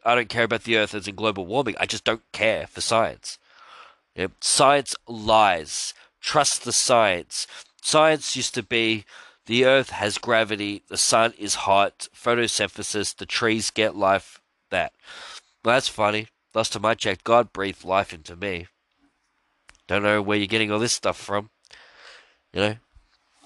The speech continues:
And that's the thing. That's why I don't believe in science. Because it's all against God, you know? Oh, Darwin's or Hawkins' evolution,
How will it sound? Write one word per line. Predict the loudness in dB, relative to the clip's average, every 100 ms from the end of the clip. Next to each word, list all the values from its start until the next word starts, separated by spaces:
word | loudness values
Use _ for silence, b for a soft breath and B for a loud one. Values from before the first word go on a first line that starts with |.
| _ _ _ _ -20 -18 -4
And | 0
that's | 0 0
the | -4
thing. | -2 -4 -2
That's | 0 0 0
why | 2 4
I | 4
don't | 0 0
believe | -2 -4
in | -4
science. | 0 0 0 -6 -12 -12 _ _ _ _
Because | -6 -2 -2
it's | 0 4
all | 4 4 0 B B _
against | -12 0 0 0 -8 0
God, | 4 4 2 -4 -8
you | -4
know? | -4 -6 B B
Oh, | -2 0 0 -4 -20 B B 2
Darwin's | 6 6 4 2 -4 -4
or | -4 -4
Hawkins' | -2 -2 -4 -10 -10 -10 -4
evolution, | -2 0 0 0 0 0 -2 -8